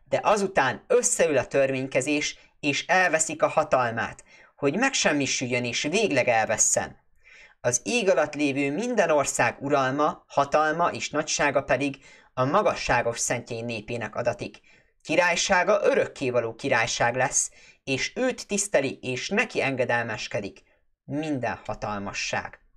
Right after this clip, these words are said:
Tehát a jó hír az, hogy Jézus Krisztus fog uralkodni. Ő fogja megkapni az örökkévaló királyságot, miután a vizsgálati ítélet befejeződik.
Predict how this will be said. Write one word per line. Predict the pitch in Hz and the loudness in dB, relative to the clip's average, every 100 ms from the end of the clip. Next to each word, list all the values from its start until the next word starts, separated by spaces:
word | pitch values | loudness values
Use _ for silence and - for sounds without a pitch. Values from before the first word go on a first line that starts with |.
| _ _ _ _ _ _ _ _ | _ _ _ _ _ _ _ _
Tehát | - 135 - | -4 -4 -4
a | 139 - | -8 -8
jó | 135 214 262 220 | -4 0 2 0
hír | 180 170 160 - - _ _ | -2 -4 -4 -6 -10 _ _
az, | - 160 160 151 - _ _ _ | 0 2 2 0 -2 _ _ _
hogy | - 131 | -6 -4
Jézus | 131 208 226 139 123 | -4 -2 -2 -4 -6
Krisztus | - 147 147 - - - | -4 -2 -2 -4 -6 -8
fog | - 151 131 - _ | -4 0 0 -2 _
uralkodni. | 170 170 139 120 - 123 127 104 - - - - _ - | -2 2 2 2 0 0 -2 -6 -12 -20 -20 -20 _ -2
Ő | 233 208 | 0 2
fogja | - 147 123 | 0 0 2
megkapni | 131 127 135 - 120 | 0 0 0 -2 -4
az | 120 | -4
örökkévaló | 135 127 - 131 120 117 104 | 0 -2 -2 -2 -2 -2 -4
királyságot, | - 135 135 123 156 139 151 165 - _ _ _ _ _ | -4 0 0 0 0 2 0 -2 -8 _ _ _ _ _
miután | - 175 262 208 - 139 135 151 170 - _ _ _ | -6 0 2 2 2 2 2 0 -2 -14 _ _ _
a | 127 | -4
vizsgálati | 135 208 - 143 120 117 - - | -2 -2 0 2 2 -2 -6 -12
ítélet | 139 135 143 143 127 127 | -12 -6 -2 0 0 -2
befejeződik. | 160 - 139 - 135 120 127 - - | -4 0 2 2 0 -4 -6 -8 -16